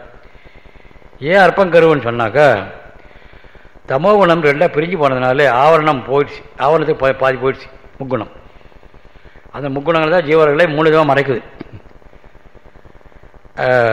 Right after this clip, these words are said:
விபரம் தெரியாம மறைக்கிறது அதுதான். அங்கே தமோகுணம் மேலோங்கும் போது சுத்தமா மறைச்சிடும். ரஜோகுணம் மேலோங்கும் போது கொஞ்சம் மறைக்கும், மறைப்பு குறையும். சத்துவகுணம் மேலோங்கும் போது கொ-, பூரணமா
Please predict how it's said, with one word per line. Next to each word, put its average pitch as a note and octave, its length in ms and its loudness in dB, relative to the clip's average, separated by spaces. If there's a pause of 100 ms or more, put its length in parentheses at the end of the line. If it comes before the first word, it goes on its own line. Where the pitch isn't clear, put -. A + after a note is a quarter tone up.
(1900)
விபரம் D3+ 340 0
தெரியாம C#3+ 280 2
மறைக்கிறது C3 300 2
அதுதான். A2+ 280 -6 (680)
அங்கே C3+ 200 -6
தமோகுணம் D#3 560 2
மேலோங்கும் D3 460 2
போது D#3+ 220 4 (420)
சுத்தமா E3 300 -2
மறைச்சிடும். C#3 400 2 (1500)
ரஜோகுணம் D#3+ 420 4
மேலோங்கும் D3+ 360 4
போது F3+ 120 2
கொஞ்சம் C#3+ 340 0
மறைக்கும், C#3 360 0 (280)
மறைப்பு C3+ 360 -2
குறையும். B2+ 460 0
சத்துவகுணம் C#3+ 420 -4
மேலோங்கும் C3 340 0
போது F#3+ 140 2
கொ-, A#2 240 -4
பூரணமா C3+ 260 0